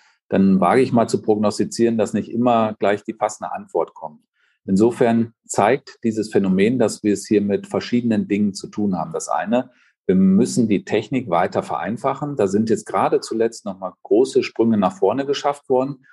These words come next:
Und unser Ziel ist es, dass wir zum Jahreswechsel den Online-Ausweis auch aufs Handy bekommen. Ich muss zugeben, das hängt auch ein Stück weit vom Handytyp ab.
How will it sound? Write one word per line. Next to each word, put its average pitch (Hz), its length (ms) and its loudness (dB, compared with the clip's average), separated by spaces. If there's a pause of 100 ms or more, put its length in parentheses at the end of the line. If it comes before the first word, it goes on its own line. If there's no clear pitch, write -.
(300)
Und 104 180 -2
unser 104 300 2
Ziel 127 240 2
ist 127 180 0
es, 117 140 0
dass 104 280 0
wir 101 280 2
zum 101 200 0
Jahreswechsel 110 1080 0
den 101 340 0
Online-Ausweis 101 880 0
auch 90 140 -6
aufs 85 240 -8
Handy 120 300 2
bekommen. 135 580 0 (340)
Ich - 140 -12
muss 110 240 0
zugeben, 127 400 2
das 98 180 0
hängt 123 200 -2
auch 98 120 0
ein 104 80 -4
Stück - 280 -2
weit 107 180 0
vom 107 220 0
Handytyp 110 640 -2
ab. 135 220 -2